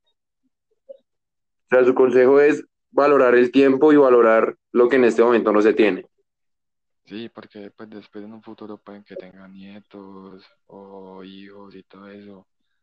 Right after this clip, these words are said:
Speaker 2: y, pues, que van a contar de su vida, que todo fue un encierro, que no disfrutaron nada por estar pegados a una pantalla. En cambio, cuando
Speaker 1: Sí.
Speaker 2: yo voy a mis fincas, pues mi abuelo llega y me cuenta, pues,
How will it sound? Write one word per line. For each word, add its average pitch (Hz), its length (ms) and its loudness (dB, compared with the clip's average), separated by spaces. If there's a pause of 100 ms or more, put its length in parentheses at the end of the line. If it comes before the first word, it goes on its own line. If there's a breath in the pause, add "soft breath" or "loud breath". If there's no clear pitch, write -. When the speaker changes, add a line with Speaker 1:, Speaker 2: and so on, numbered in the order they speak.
(280)
Speaker 2:
y, 92 380 -20
pues, 101 200 -20
que - 120 -20
van 101 100 -20
a 98 60 -20
contar - 380 -20
de 101 140 -20
su 101 120 -20
vida, 98 480 -20
que 95 380 -20 (580)
todo 101 280 -20
fue 104 120 -18
un 104 120 -20
encierro, 107 520 -20
que 101 100 -20
no 98 80 -20
disfrutaron 101 500 -20
nada 104 160 -18
por 98 140 -20
estar 95 240 -20
pegados 101 460 -20
a 95 80 -20
una 98 120 -20
pantalla. 98 560 -20 (2500)
En - 120 -20
cambio, 95 340 -20
cuando 95 360 -16
Speaker 1:
Sí. 120 200 0
Speaker 2:
yo 95 100 -12
voy 104 300 -14
a 104 160 -20
mis 98 220 -20
fincas, 101 580 -20 (160)
pues 98 140 -20
mi 95 100 -20
abuelo 98 300 -20
llega 101 260 -20
y 95 40 -20
me 95 140 -20
cuenta, 95 640 -20 (100)
pues, 98 240 -20